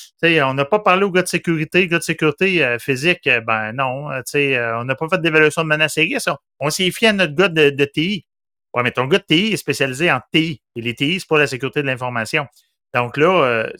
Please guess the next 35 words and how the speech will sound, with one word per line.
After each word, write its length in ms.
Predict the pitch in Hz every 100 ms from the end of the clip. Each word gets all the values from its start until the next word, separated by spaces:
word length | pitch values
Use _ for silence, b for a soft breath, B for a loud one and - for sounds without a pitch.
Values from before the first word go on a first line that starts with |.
| -
ça, 180 | - 185
c'est 120 | 170
un 60 | 135
exemple 300 | 131 160 139
typique 340 | - 202 226
où 60 | 139
est-ce 100 | 117
que 160 | 143 131 _ _ _ _ _ _ -
il 80 | 127
faut 220 | 240 277
que 80 | 165
le 80 |
gestionnaire, 520 | 139 143 - 127 143 175
le, 140 | 123
le 100 | -
propriétaire 480 | - 131 131 120 175
de 80 | 135
l'actif 420 | 117 - 175 175 -
ou 240 | 202 220 _ _ -
son, 340 | 127 117 110
son, 380 | - 110 104 107
le 160 | 104
mandataire 680 | 113 127 120 110 147 202 160 - _ _
soit 220 | - 165
en 40 | 165
mesure 340 | 135 123 208
de 100 | 131
dire, 200 | 107 113
bon, 140 | 143
ben 180 | 160 104
là, 160 | 156 240
là, 200 | 151 160 -
aujourd'hui, 500 | 131 151 123 202 226
là, 180 | 175 - _ _ _ -
voici, 600 | 147 175 - 233 240